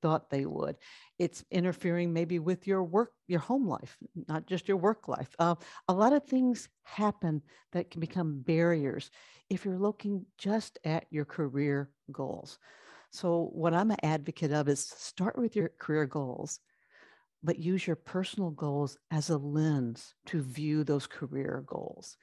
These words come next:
And what are your personal goals? Personal goals are commitments to your family, your health,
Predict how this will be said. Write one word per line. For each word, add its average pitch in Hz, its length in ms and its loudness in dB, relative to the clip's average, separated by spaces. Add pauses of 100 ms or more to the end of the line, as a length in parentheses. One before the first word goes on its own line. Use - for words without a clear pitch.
(460)
And 214 180 4
what 262 120 6
are 262 40 2
your 226 120 4
personal 151 500 -4
goals? - 260 -6
Personal 226 460 0
goals 180 420 0 (380)
are 156 400 4 (100)
commitments 180 460 -2
to 165 80 -4
your 151 100 0
family, 139 720 -2
your 165 120 -2
health, 156 420 0